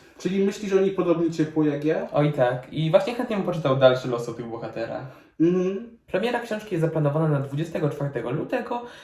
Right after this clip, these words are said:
Speaker 2: e, więc jak już będziecie mieli okazję ją kupić, to koniecznie sięgnijcie i spróbujcie, bo naprawdę warto.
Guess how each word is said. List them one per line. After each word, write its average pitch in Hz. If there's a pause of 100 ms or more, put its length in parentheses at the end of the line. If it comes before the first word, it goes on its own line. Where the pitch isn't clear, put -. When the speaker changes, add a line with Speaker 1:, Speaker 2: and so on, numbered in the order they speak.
(120)
Speaker 2:
e, 143
więc 208
jak 196
już 165
będziecie 165
mieli 147
okazję 131
ją 123
kupić, 135
to 127
koniecznie 143
sięgnijcie 160
i 131
spróbujcie, 113
bo 123
naprawdę 131
warto. 113